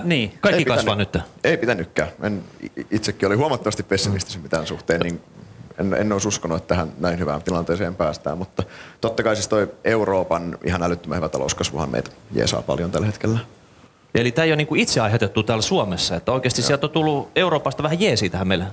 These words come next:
Speaker 3: Joo, ei tää kikypaketin ansiota tää homma.
Speaker 2: <laughs> Aa, se, se legendaarinen kikypaketti
Speaker 1: Älä
Speaker 2: sitten.
Speaker 1: nyt viitsi, oli se nyt kuitenkin jonkunmoinen harjoitus.
Speaker 2: Mm.
Speaker 1: Ei
Speaker 3: Oli
Speaker 1: se
Speaker 3: se
Speaker 1: ainakaan
Speaker 3: harjoitus,
Speaker 1: huono
Speaker 3: mutta ei se,
Speaker 1: ollut.
Speaker 3: ei se tainnut mitään, mitään tulla lopulta ulos.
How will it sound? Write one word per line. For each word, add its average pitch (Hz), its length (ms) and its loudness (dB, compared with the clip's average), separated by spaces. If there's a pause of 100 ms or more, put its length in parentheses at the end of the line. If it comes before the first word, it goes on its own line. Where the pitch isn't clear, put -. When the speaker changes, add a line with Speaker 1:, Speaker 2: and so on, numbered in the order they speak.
(140)
Speaker 3:
Joo, 90 220 4
ei 87 80 2
tää 90 140 2
kikypaketin 87 600 0
ansiota 95 380 -2
tää - 220 -2
homma. 110 240 -2 (180)
Speaker 2:
<laughs> 175 80 4
Aa, 175 760 2
se, 160 420 2
se 165 200 2
legendaarinen 175 480 2
kikypaketti 123 680 0
Speaker 1:
Älä 147 100 2
Speaker 2:
sitten. 202 280 4
Speaker 1:
nyt - 80 6
viitsi, 208 320 4
oli 214 200 4
se 220 160 2
nyt 226 160 0
kuitenkin 247 420 2
jonkunmoinen 165 520 2
harjoitus. 113 420 4
Speaker 2:
Mm. 98 60 2 (580)
Speaker 1:
Ei 160 80 6
Speaker 3:
Oli 165 100 4
Speaker 1:
se 202 40 4
Speaker 3:
se 214 60 4
Speaker 1:
ainakaan 214 300 4
Speaker 3:
harjoitus, - 100 2
Speaker 1:
huono 190 120 4
Speaker 3:
mutta 127 60 6
ei 120 60 4
se, 104 60 2
Speaker 1:
ollut. - 280 -4
Speaker 3:
ei 104 160 4
se - 60 2
tainnut 113 200 0
mitään, 113 240 4 (260)
mitään 107 260 0
tulla 104 240 0
lopulta 110 260 0
ulos. - 260 -2